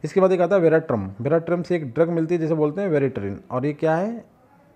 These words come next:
एक अल्कलॉइड है जो मतलब हार्ट में काम आता है, इसकी रूट से मिलती है और इसके राइजोम से मिलती है। ठीक है, इसके बाद एक बहुत इंपॉर्टेंट पॉइंट है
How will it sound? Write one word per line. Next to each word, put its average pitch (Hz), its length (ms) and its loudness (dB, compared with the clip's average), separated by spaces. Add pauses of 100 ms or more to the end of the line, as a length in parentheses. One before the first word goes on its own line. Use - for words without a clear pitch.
(380)
एक 135 280 -6
अल्कलॉइड 147 460 0
है 190 200 -2
जो 143 180 -2
मतलब 139 220 -4
हार्ट 135 220 -2
में 139 140 -6
काम 135 220 -4
आता 135 220 -6
है, 170 80 -2
इसकी 151 200 -6
रूट 135 220 -4
से 175 100 -6
मिलती 170 340 -6
है 240 60 -6
और 131 220 -6
इसके 247 280 -10 (380)
राइजोम 117 340 0
से 104 120 -10
मिलती 92 340 -8
है। 98 240 -12 (720)
ठीक 165 140 -8
है, - 60 -18
इसके 180 240 -4
बाद 185 260 0
एक 160 240 -4
बहुत 170 180 0
इंपॉर्टेंट 160 400 0
पॉइंट 160 240 0
है 202 100 -6